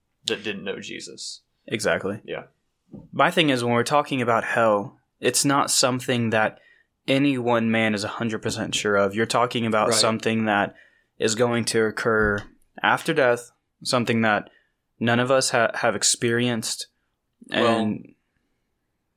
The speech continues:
Speaker 1: we assume that, but there are those that claim to have experienced it.
Speaker 2: Yeah, there are those, but, I mean, that's all,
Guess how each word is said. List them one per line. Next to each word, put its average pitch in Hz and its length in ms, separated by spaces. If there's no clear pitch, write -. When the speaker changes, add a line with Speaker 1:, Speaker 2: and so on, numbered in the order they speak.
Speaker 1:
we 120 180
assume 110 440
that, 98 420
but 113 180
there 110 280
are 110 200
those 107 360
that 101 160
claim 107 440
to 104 120
have 98 120
experienced - 580
it. - 160
Speaker 2:
Yeah, 180 300
there 175 220
are 120 140
those, 117 320
but, 117 320
I 113 80
mean, 110 220
that's 110 220
all, 104 460